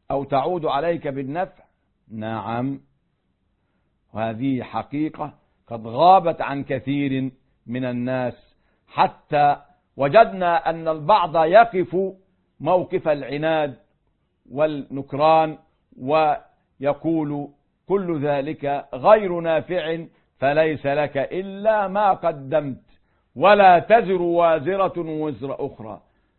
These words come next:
هم يفهمون الأمر على غير حقيقته. لا تزر وازرة وزر أخرى في العمل السيء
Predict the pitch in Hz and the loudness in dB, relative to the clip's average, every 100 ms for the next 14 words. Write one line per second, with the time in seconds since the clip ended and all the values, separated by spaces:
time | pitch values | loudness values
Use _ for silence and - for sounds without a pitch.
0 | _ _ _ 135 143 139 - 120 123 135 | _ _ _ -8 -4 -4 -4 -6 -6 -4
1 | 135 131 127 - _ _ _ _ _ _ | -6 -6 -8 -10 _ _ _ _ _ _
2 | 131 120 - 135 135 131 135 123 - 117 | -12 -12 -6 -4 -4 -4 -4 -6 -8 -6
3 | 123 117 117 131 135 120 98 104 120 120 | -4 -6 -4 -4 -6 -10 -14 -12 -12 -10
4 | 120 107 85 _ _ _ _ _ _ 127 | -10 -12 -20 _ _ _ _ _ _ 0
5 | 160 156 214 202 196 190 180 233 226 202 | 2 6 4 4 2 2 2 -2 -6 -6
6 | 208 185 190 247 - 240 254 247 _ _ | -8 -6 -2 -2 -2 0 0 -2 _ _
7 | _ _ 123 127 156 156 135 127 _ 151 | _ _ -12 -6 -6 -4 -8 -8 _ -6
8 | 135 113 | -6 -10